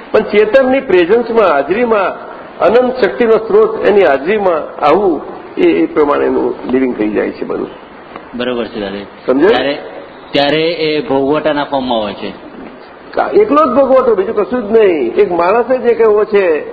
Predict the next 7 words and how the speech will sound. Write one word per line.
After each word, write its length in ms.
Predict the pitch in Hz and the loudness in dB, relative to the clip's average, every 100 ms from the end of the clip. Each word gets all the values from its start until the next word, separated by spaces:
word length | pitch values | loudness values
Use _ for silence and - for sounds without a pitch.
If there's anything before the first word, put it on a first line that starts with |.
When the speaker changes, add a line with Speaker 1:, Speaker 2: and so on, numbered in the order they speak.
| - - - | -14 -18 -2
Speaker 1:
કે 120 | 202 | 0
ભોગવટો 600 | 175 175 180 208 220 226 240 240 - - - | 4 4 4 2 4 4 4 0 -6 -12 -2
પાછો 280 | 185 233 202 | 2 2 4
નવો 580 | 180 208 214 185 - - - - - - | 4 4 2 0 -6 -14 -14 -14 -16 -4
ઉપાર્જન 500 | - - 190 160 160 | -2 2 2 2 0
કરે 300 | 135 120 107 | 0 -2 -2
છે. 100 | 98 | -6